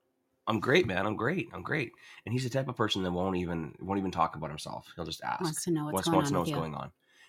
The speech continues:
Speaker 1: And he'll let me talk for, like, an hour.
Speaker 2: Yeah.
Speaker 1: Man, that's so amazing. I'm so happy for you.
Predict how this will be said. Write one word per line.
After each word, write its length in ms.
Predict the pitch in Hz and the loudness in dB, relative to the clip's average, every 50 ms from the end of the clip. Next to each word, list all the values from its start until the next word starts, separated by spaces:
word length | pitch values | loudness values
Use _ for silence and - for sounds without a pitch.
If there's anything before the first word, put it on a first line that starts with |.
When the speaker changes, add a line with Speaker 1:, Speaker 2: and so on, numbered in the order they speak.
| - - | -14 -10
Speaker 1:
And 80 | 87 90 | -2 2
he'll 200 | 113 135 147 131 | 4 4 6 6
let 200 | 120 110 - 87 | 4 4 4 4
me 140 | 95 98 | 2 0
talk 340 | 95 - 80 71 69 69 - | 0 0 -2 -2 -2 -4 -8
for, 200 | - 80 78 73 | -6 -6 -6 -4
like, 320 | 65 67 69 - - _ _ _ _ _ _ _ _ _ _ - - - | -4 -8 -10 -10 -14 _ _ _ _ _ _ _ _ _ _ -20 -10 -8
an 180 | - 85 78 - - | -6 -6 -6 -6 0
hour. 480 | - 90 82 80 80 78 80 85 - _ _ _ _ _ _ _ | 2 2 4 2 2 -4 -8 -12 -16 _ _ _ _ _ _ _
Speaker 2:
Yeah. 140 | 208 190 165 - - _ _ _ _ _ - | -10 -10 -10 -12 -16 _ _ _ _ _ -6
Speaker 1:
Man, 220 | 147 143 143 151 | -4 -2 0 0
that's 160 | 170 180 - | 0 -2 -2
so 200 | - - - 175 175 | -2 -2 0 2 2
amazing. 400 | 170 175 180 175 156 113 107 87 | 4 4 4 2 2 0 0 -4
I'm 80 | 87 | -4
so 240 | - - - 156 160 | -4 -4 -2 -2 -2
happy 340 | 156 147 - 156 - - - | -2 -4 -6 -8 -6 -8 -8
for 220 | - - - 90 | -8 -8 -8 -8
you. 200 | 90 - - 90 | -8 -8 -12 -14